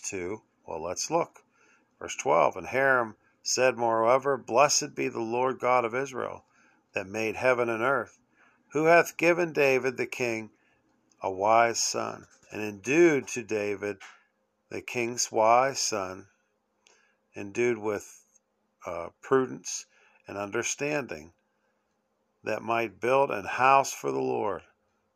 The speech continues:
and a house for his kingdom." God gave him the privilege of building God's house within Israel. You say, "Well,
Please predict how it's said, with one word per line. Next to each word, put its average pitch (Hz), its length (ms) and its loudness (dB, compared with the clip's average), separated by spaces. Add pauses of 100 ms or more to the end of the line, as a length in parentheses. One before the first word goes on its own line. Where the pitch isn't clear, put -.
and 95 140 -10
a 90 80 -10
house 120 480 2
for 110 220 -6
his 110 200 -8
kingdom." 131 540 -14 (1800)
God 120 340 0
gave 113 200 -4
him 120 180 -8
the 98 80 -10
privilege 92 720 -8 (920)
of 110 120 -18
building 101 320 -4
God's 95 340 -6
house 104 500 -2
within 92 320 -16
Israel. 95 480 -14 (3500)
You 101 120 -14
say, 104 300 -8
"Well, 110 420 -4